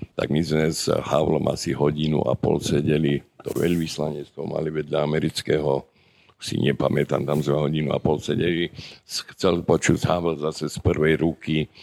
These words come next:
ako je, v akom stave, jak sa formuje tá univerzita. Keď už spomínate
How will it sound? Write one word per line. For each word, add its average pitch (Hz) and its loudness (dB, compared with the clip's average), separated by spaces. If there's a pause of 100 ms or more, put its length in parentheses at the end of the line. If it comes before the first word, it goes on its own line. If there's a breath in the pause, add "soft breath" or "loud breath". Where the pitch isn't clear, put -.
(320 loud breath)
ako - 0
je, 76 2
v - -2
akom 76 -4
stave, 76 -2
jak 76 -4
sa 71 -4
formuje 73 -2
tá 69 -2
univerzita. 67 -2 (1040)
Keď - -4
už - -2
spomínate 73 -2